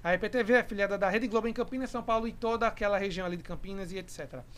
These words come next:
Em seu perfil no Instagram, Eduardo publicou um vídeo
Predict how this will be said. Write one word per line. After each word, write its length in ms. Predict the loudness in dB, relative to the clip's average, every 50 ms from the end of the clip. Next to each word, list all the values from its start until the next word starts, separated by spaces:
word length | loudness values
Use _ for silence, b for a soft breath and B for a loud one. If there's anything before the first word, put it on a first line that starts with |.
| B B B B B B -4
Em 80 | 0
seu 120 | 2 4 4
perfil 260 | 4 4 2 2 0
no 40 | -2
Instagram, 360 | 2 2 2 2 4 2 4
Eduardo 280 | 6 8 8 8 6 4
publicou 800 | -2 -4 -4 -4 0 4 6 8 8 6 4 0 -4 -6 -8 -6
um 160 | -6 -4 0
vídeo 460 | 4 4 4 4 4 2 0 -2 -4